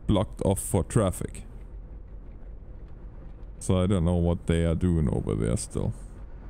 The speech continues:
And now I get overtaken by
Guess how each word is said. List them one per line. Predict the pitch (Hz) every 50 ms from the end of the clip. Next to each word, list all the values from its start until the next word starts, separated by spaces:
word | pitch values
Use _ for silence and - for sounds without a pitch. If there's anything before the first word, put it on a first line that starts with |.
| - - - - - - - - - - - - - - - - - - - - - - - - - - - - - - - - - - - - - - - - - - - - - - - - - - - - - -
And | - 90 87 87 85
now | 87 87 90 92 73
I | 69 82 87
get | 82 - 82 71 - -
overtaken | 98 101 90 85 85 - - - 147 165 165 - - 85 78 78
by | 80 80 78 78 80 76 78 82